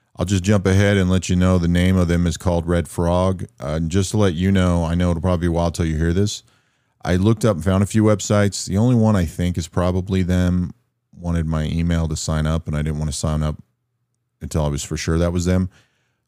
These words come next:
So if you can send me the link to that website, I will give you a review and see what I can find out about those people. If they are former Special Forces guys, it's very likely that they know what they're doing.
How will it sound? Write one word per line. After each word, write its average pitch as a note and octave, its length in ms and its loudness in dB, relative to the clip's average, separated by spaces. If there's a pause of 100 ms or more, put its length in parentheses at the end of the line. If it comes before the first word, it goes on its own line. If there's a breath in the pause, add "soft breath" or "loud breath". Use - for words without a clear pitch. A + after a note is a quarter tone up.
So G2 140 0
if F2 140 0
you B2 100 4
can B2+ 140 2
send A2+ 320 2
me G#2+ 80 6
the F2+ 100 0
link F2 300 0
to F#2 100 -2
that E2+ 160 2
website, D#2+ 640 -2
I D#2+ 180 -2
will D#2+ 280 -2
give D#2 260 -4
you D#2+ 200 0
a D2 80 -2
review D2+ 540 -2
and D2 100 -4
see - 160 -6
what D2+ 120 -2
I D2 60 -2
can C#2 120 -10
find D#2 180 -2
out D2+ 120 -2
about D2+ 180 -4
those - 180 -6
people. D2 520 -8 (640)
If - 180 -4
they G2 160 2
are A2+ 500 4 (840)
former G#2 320 2
Special F#2+ 340 -2
Forces F2 440 -2
guys, E2+ 500 0
it's D2+ 160 -10
very D#2+ 280 -2
likely D#2 440 -4
that D2 400 -8
they D2+ 120 -6
know D2 120 -4
what D2 120 -6
they're C#2+ 100 -8
doing. C#2+ 320 -10